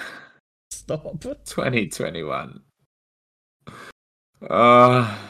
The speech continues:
Speaker 1: Give us,
Speaker 2: fuck.
Speaker 1: give us, give us deals on first party games or reduce their price after four fucking
Speaker 2: Oh.
Speaker 1: years.
Speaker 2: Like, I w-, <sighs> I went into E B Games the other day and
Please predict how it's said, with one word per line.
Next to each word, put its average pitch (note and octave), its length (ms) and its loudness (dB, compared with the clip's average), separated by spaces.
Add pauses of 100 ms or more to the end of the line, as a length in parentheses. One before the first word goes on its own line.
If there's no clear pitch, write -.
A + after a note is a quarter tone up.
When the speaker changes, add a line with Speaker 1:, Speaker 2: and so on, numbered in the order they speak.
(300)
Speaker 1:
Give E3 160 -4
us, D#3 80 -8
Speaker 2:
fuck. - 120 -10
Speaker 1:
give D#3 140 -4
us, D#3+ 120 -8
give D#3 260 -6
us D#3 80 -6
deals C3 580 -6
on A2+ 240 -8
first A#2+ 380 -8
party A#2 260 -8
games A2+ 460 -6
or A2+ 120 -8
reduce A#2+ 360 -8
their A#2+ 120 -6
price A2+ 400 -8
after G#2+ 260 -6
four D3+ 380 -6
fucking D#3+ 360 -6
Speaker 2:
Oh. B2+ 420 12
Speaker 1:
years. D3 640 -4 (1200)
Speaker 2:
Like, D#3+ 220 -4
I D#3+ 60 6
w-, D#3 240 0 (240)
<sighs> - 240 -20
I C3 80 2
went D#3 160 2
into E3+ 280 -2
E A#2+ 100 6
B G#2 200 4
Games F2+ 360 -2
the F#2 80 0
other E2 160 -2
day D#2 420 -2
and F2 420 -6